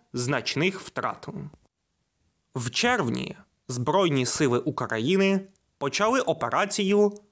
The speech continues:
по остаточному очищенню Зміїного від російських окупантів. Сімнадцятого червня військово-морські сили Збройних сил України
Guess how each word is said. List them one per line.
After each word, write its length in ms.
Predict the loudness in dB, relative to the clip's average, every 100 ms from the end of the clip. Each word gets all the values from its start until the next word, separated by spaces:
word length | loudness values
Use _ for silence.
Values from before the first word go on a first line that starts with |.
| _ _ _
по 160 | -4 0
остаточному 920 | 0 0 -2 0 0 0 -2 0 0 0
очищенню 800 | -2 0 0 0 0 0 0 0
Зміїного 800 | 0 -2 0 2 2 2 0 -2 _ _
від 280 | -2 2 2
російських 680 | 2 0 0 0 0 -2 -2
окупантів. 920 | -4 -4 -2 -4 -4 -6 -6 -6 -10 -16 _ _ _ _
Сімнадцятого 840 | -4 0 2 0 0 -4 -2 -4
червня 600 | -2 -2 -2 -4 -6 -10 -14 _ _ _
військово-морські 920 | -4 -2 0 2 2 2 0 0 -2
сили 380 | 0 2 2 2
Збройних 520 | 0 0 0 0 -2
сил 220 | -2 -2 -2
України 720 | -4 -4 -2 -2 -2 -4 -8